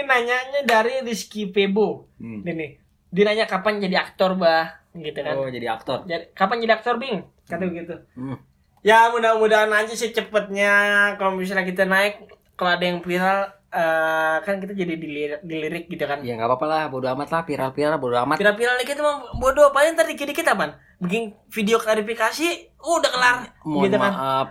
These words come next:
Speaker 2: gitu.
Speaker 1: "Mohon maaf, Mbak, saya mohon maaf, Pak, Bu." Gitu kan.
Speaker 2: <laughs>
Speaker 1: "Adek-adek sekalian,
Speaker 2: Iya.
Speaker 1: warga Indonesia, saya mohon maaf, nggak diulangin lagi."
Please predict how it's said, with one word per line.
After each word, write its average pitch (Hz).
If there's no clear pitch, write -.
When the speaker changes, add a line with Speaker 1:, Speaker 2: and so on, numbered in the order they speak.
Speaker 2:
gitu. 123
Speaker 1:
"Mohon 202
maaf, 220
Mbak, 196
saya 202
mohon 190
maaf, 220
Pak, 214
Bu." 202
Gitu -
kan. 202
Speaker 2:
<laughs> 240
Speaker 1:
"Adek-adek 202
sekalian, 208
Speaker 2:
Iya. 208
Speaker 1:
warga 196
Indonesia, 202
saya 226
mohon 202
maaf, 190
nggak 180
diulangin 170
lagi." 190